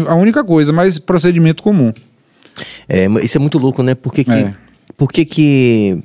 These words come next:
Speaker 2: lógico, a gente também tem que entender quando os, os profissionais de segurança pública também dão a contrapartida de que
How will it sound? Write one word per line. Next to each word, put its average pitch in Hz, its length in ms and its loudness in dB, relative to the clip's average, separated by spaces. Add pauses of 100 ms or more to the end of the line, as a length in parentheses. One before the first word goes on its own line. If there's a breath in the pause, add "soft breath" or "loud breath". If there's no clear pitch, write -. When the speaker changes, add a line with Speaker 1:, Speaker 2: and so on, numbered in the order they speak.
(120)
Speaker 2:
lógico, 110 360 -2
a 101 60 -2
gente 113 160 -6
também 120 260 0
tem 123 140 -2
que - 80 -4
entender 113 400 0
quando 110 260 -2
os, - 320 -10
os - 320 -8
profissionais 107 420 -4
de - 40 -10
segurança 107 280 -2
pública 107 320 -4
também 101 480 -2 (120)
dão 113 220 -2
a 104 40 -4
contrapartida 113 640 -6
de 104 100 -6
que 104 260 -6